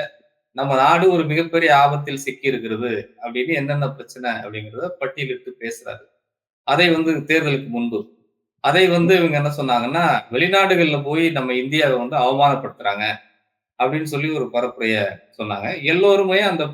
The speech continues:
அந்த பேச்சை எல்லோருமே கேட்கறதுக்கு கிடைக்குது. இன்னைக்கு வந்து குளோபல் வேர்ல்ட்ல யார் வேணா அதை வந்து அக்சஸ் பண்ணி பார்க்க முடியும். ஆனாலும் இந்த பொய்யை வந்து அவங்க சொன்னாங்க.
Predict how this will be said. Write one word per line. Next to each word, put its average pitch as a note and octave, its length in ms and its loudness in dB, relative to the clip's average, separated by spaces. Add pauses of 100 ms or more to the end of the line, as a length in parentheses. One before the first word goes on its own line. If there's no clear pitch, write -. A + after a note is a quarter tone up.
அந்த C3 240 -6
பேச்சை E3 680 -2
எல்லோருமே D#3+ 420 2
கேட்கறதுக்கு D3+ 920 -2
கிடைக்குது. B2+ 540 -2 (420)
இன்னைக்கு B2+ 240 -2
வந்து C3 580 2 (100)
குளோபல் C#3 560 0
வேர்ல்ட்ல C3+ 460 2 (360)
யார் C3+ 240 4
வேணா D3 260 2
அதை C3+ 220 2
வந்து B2+ 180 0
அக்சஸ் - 340 -2
பண்ணி A#2 160 -6
பார்க்க A2+ 300 -4
முடியும். A2+ 420 -6
ஆனாலும் D3+ 400 0
இந்த C3+ 140 -2
பொய்யை C#3 340 -2
வந்து B2+ 280 -2
அவங்க A#2+ 320 -6
சொன்னாங்க. - 440 -6